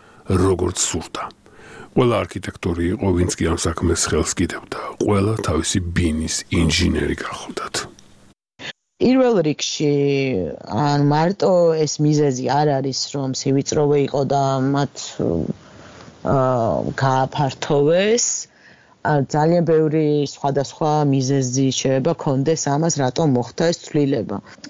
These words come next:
Speaker 2: ადამიანებს ამის გაკეთება შეეძლოთ, ეს აკრძალული არ იყო. ა, ანუ ეს მოხდა ისეთ პერიოდში, როდესაც, ა, უკვე შეიცვალა სისტემა და,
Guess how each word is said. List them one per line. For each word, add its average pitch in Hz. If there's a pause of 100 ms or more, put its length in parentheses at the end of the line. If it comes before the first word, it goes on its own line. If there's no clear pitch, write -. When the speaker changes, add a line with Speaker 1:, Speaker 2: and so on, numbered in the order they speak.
(140)
Speaker 2:
ადამიანებს 156
ამის 151
გაკეთება 139
შეეძლოთ, 131 (600)
ეს 135
აკრძალული 123
არ 120
იყო. 151 (880)
ა, 147 (840)
ანუ 156
ეს 165
მოხდა 165
ისეთ 147
პერიოდში, 151 (140)
როდესაც, 143 (220)
ა, 143 (300)
უკვე 143
შეიცვალა 143
სისტემა 143
და, 143